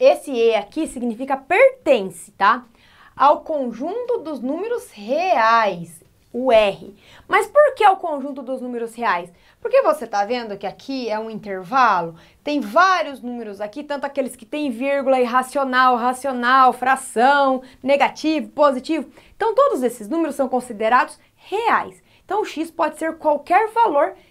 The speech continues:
que pertença ao conjunto dos números reais. Por isso, essa representação. Aí, esse símbolo aqui significa tal que, ou eu vou falar assim, ou seja, isto é, tá? Então é o mesmo significado. Isto é,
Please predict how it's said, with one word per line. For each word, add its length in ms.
que 100
pertença 480
ao 80
conjunto 420
dos 200
números 340
reais. 480
Por 160
isso, 240
essa 160
representação. 840
Aí, 480
esse 300
símbolo 460
aqui 260
significa 540
tal 440
que, 340
ou 280
eu 140
vou 80
falar 200
assim, 320
ou 160
seja, 480
isto 300
é, 280
tá? 180
Então 160
é 40
o 40
mesmo 220
significado. 720
Isto 320
é, 240